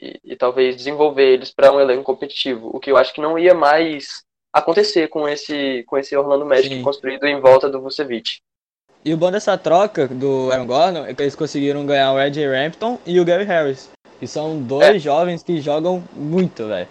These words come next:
Speaker 2: Eles estavam fazendo uma
Speaker 1: É,
Speaker 2: ótima
Speaker 1: o
Speaker 2: temporada no Nuggets, mesmo o R J Rampton não aparecendo tanto, mas sempre quando ele entrava ele aparecia bastante. É um novato que eu sempre apostei bastante antes de entrar na N B A. Sempre acompanhei ele, eu achei um jogador extraordinário, tem muito futuro.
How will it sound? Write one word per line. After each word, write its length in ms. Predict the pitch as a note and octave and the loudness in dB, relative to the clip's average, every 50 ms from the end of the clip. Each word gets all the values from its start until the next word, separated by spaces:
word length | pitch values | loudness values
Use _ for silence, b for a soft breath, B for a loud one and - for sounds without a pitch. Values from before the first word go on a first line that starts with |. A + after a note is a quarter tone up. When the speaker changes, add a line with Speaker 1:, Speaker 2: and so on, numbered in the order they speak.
| _ _ - - - | _ _ -20 -14 -12
Speaker 2:
Eles 140 | - C3 | -6 -4
estavam 120 | C#3 C#3+ C#3+ | -2 -2 0
fazendo 260 | E3 D#3 D3+ D#3+ D#3+ | 0 -2 0 2 2
uma 40 | C#3 | 2
Speaker 1:
É, 120 | D3+ D#3 | 2 2
Speaker 2:
ótima 160 | F3 E3+ E3 | 0 -2 -2
Speaker 1:
o 40 | G#3 | -2
Speaker 2:
temporada 460 | G#3+ G#3+ G3+ F#3+ F3+ E3+ E3 E3 E3+ | -4 -2 0 4 4 4 6 4 2
no 120 | E3 D#3 D3 | 0 0 -2
Nuggets, 460 | C3 B2+ D3 E3+ G3 G#3 G3+ - - | 0 0 0 2 2 0 0 -4 -4
mesmo 240 | - E3+ G3 A3 A#3 | -2 -2 0 0 0
o 40 | A3 | 0
R 100 | G#3+ F#3 | 0 0
J 180 | G3 F#3 F3 | 0 0 0
Rampton 220 | F3 E3 - F3+ D#3+ | -2 -2 -4 -4 -2
não 100 | D#3+ E3+ | -2 -2
aparecendo 480 | F3 - F3+ F3 F3 - D#3+ D#3 D#3+ | -2 0 -2 -2 -2 -4 -6 -6 -8
tanto, 400 | - - - B2+ D3+ E3+ - C#3+ | -8 -8 -6 -6 -6 -6 -6 -4
mas 240 | C3 B2+ B2 B2 - | -2 -2 -2 -2 -2
sempre 200 | - C#3+ D3 E3 | -4 -6 -6 -4
quando 160 | - D#3+ D3+ | -4 -4 -4
ele 120 | D3+ D3 D3 | -4 -4 -4
entrava 380 | C#3+ C3+ - B2+ C3 B2+ B2+ | -6 -6 -4 -4 -4 -2 -2
ele 100 | B2+ B2 | -2 -4
aparecia 400 | A#2 - B2+ B2 A#2+ A2+ - - | -2 -2 -4 -4 -4 -6 -8 -8
bastante. 680 | A#2+ A#2+ B2+ B2+ - - A2 A2+ C3+ D#3 - - F3 b b b b b - | -4 -4 -4 -4 -6 -8 -10 -8 -8 -8 -8 -8 -8 b b b b b -6
É 60 | - D3 | -4 -2
um 60 | D3 | -2
novato 340 | D3 C#3 C#3 C#3+ D3 D3+ - | 0 0 0 0 0 -2 -2
que 100 | - D#3 | 0 0
eu 140 | D3 C#3+ | 0 0
sempre 240 | C3 C#3+ C#3 C3+ D#3+ | -2 -4 -4 -4 -4
apostei 340 | E3 - F3 E3 - - D3+ | -2 0 -2 -2 -2 -2 -2
bastante 720 | C#3+ C#3+ D3 D#3+ - - B2+ B2 D3+ F3+ F3 - F3+ D#3 | 0 0 0 0 -2 -6 -6 -6 -6 -6 -8 -10 -10 -10
antes 240 | A#2+ B2 C3 B2+ B2 | -8 -10 -8 -8 -8
de 80 | A#2+ A#2+ | -8 -8
entrar 280 | A#2 A2+ A2+ A2 G#2+ | -8 -6 -4 -4 -4
na 60 | A2 A2 | -4 -6
N 60 | A2 | -6
B 340 | A2 A2 G#2 A2 B2+ C3+ - | -4 -4 -2 -2 -2 -4 -8
A. 460 | - - - _ _ _ _ - - | -12 -20 -20 _ _ _ _ -18 -12
Sempre 200 | - C3+ B2+ C#3 | -8 -8 -6 -6
acompanhei 440 | - C#3 C3+ - C#3 C#3 C3+ B2+ B2 | -6 -6 -6 -4 -6 -4 -4 -4 -4
ele, 120 | B2 B2+ | -4 -4
eu 40 | C3 | -4
achei 260 | B2+ A#2+ - C3+ C3+ | -6 -6 -6 -6 -6
um 240 | B2+ A#2+ A#2 A#2+ A#2 | -6 -6 -8 -8 -8
jogador 500 | B2 B2+ A#2 A#2+ A#2 A#2 A#2+ B2 A#2 A2+ - | -6 -6 -4 -6 -6 -4 -6 -6 -8 -10 -10
extraordinário, 640 | - - B2 B2+ C3 B2+ C#3+ C#3 A#2+ A2+ C3 C#3 C3 | -10 -6 -4 -4 -4 -4 -6 -4 -2 -2 -2 -2 -4
tem 140 | - C3+ B2 | -6 -8 -10
muito 220 | A#2+ C#3 C#3 - | -10 -10 -10 -8
futuro. 480 | - E3+ - - C3 B2 C#3 D#3+ F3+ | -8 -8 -8 -8 -6 -6 -4 -4 -6